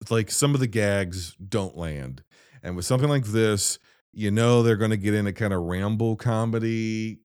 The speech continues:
kinda territory where they're going to, you know, just kinda leave the camera on and do a few takes. Uh, something,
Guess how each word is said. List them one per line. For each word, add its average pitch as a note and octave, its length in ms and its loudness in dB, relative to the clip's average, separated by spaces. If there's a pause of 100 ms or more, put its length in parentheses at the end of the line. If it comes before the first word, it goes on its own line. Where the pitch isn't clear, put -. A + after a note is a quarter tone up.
kinda A2+ 280 0
territory A2 680 2
where F#2+ 180 2
they're D#2+ 140 -4
going F2+ 380 -4
to, E2+ 580 -4 (640)
you G#2+ 80 -6
know, F#2+ 60 -2
just G2 180 -6
kinda A#2+ 160 0
leave A2+ 160 0
the F#2+ 80 -4
camera G#2+ 480 -2
on G#2+ 260 -2
and F#2+ 100 -2
do F2+ 120 -4
a F2 60 -6
few D2 200 -12
takes. A#2+ 640 0 (640)
Uh, F2+ 340 -4
something, D#3 500 0